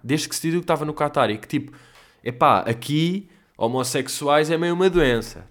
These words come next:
tal, começa, é lá, será que coisa? Não se pode beber, tal, tal, tal, nem se pode falar, nem, nem se pode, epá, tal.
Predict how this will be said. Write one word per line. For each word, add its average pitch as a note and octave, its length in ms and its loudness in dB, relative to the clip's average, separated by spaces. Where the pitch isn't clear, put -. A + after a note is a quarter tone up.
tal, E2+ 220 -4
começa, G2 460 -6
é B2+ 200 -2
lá, F2 380 -6
será A2 260 -6
que - 80 -16
coisa? A2 240 -6
Não F3 200 0
se F3 120 -8
pode F3 360 4
beber, F3+ 320 4
tal, F3+ 220 2
tal, F3 200 4
tal, E3+ 220 4
nem F#3 100 0
se F3 100 -8
pode F3+ 300 -2
falar, E3+ 480 2
nem, F3+ 240 -2
nem F3 100 0
se F3 120 -8
pode, - 360 -2
epá, A2 760 -4
tal. F#2+ 420 -4